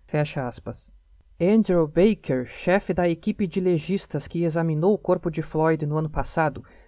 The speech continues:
declarou que o motivo da morte foi asfixia. Abre aspas,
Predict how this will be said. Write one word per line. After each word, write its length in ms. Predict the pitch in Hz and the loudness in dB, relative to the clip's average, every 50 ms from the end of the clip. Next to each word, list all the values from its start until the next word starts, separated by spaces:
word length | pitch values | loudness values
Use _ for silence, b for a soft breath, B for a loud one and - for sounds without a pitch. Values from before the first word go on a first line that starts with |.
| b b | b b
declarou 560 | - 151 185 185 - - 185 175 170 196 233 - | -2 -2 0 0 2 2 2 4 4 4 4 4
que 160 | - 214 196 | 2 0 0
o 80 | 185 | 2
motivo 460 | 180 170 170 165 - 247 247 240 240 220 | 2 0 -2 -2 0 0 0 0 2 0
da 100 | 214 180 | 0 0
morte 500 | 156 156 175 185 180 - - - 196 - - - - | 2 4 2 2 2 -2 -8 -10 -10 -10 -12 -20 -20
foi 360 | - - - 180 170 165 170 | -20 -6 0 0 2 2 2
asfixia. 760 | 170 170 - - 196 190 - - - - 151 131 123 113 113 - _ - - _ _ - - _ _ | 0 -2 -2 -4 -4 -4 -4 -12 -16 -12 -8 -6 -6 -6 -8 -12 _ -20 -20 _ _ -20 -20 _ _
Abre 300 | - 160 165 165 156 147 | -2 -2 0 0 0 0
aspas, 420 | 135 123 - - - - - - | 0 -2 -4 -8 -12 -12 -12 -12